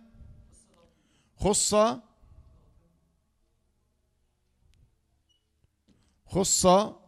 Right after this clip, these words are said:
ضغط، قض.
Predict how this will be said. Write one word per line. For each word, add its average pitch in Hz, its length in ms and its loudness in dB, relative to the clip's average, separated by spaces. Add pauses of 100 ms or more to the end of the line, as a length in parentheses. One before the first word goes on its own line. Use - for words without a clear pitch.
(160)
ضغط، 175 440 -2 (3750)
قض. 180 260 4